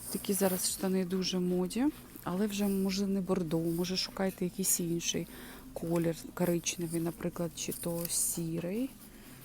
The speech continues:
Ну, такий під вельвет, це взагалі не вельвет, звісно, це такий, що це, мікрофібра.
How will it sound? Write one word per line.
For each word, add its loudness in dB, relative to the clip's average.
Ну, 2
такий -2
під 4
вельвет, 2
це -2
взагалі -4
не -2
вельвет, 2
звісно, -2
це -10
такий, -6
що -8
це, -6
мікрофібра. 4